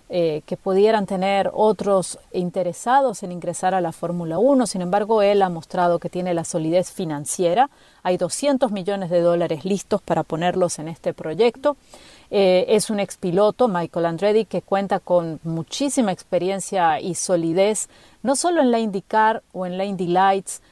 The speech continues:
pero también en la Fórmula E, en la Extreme E, en los Supercars australianos, en la categoría imsa, en todas estas categorías y especialidades, él tiene equipos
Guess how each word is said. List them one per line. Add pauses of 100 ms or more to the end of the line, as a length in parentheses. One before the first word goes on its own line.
(140)
pero
también
en
la
Fórmula
E,
en
la
Extreme
E,
en
los
Supercars
australianos,
en
la
categoría
imsa,
en (180)
todas
estas
categorías
y
especialidades,
él
tiene
equipos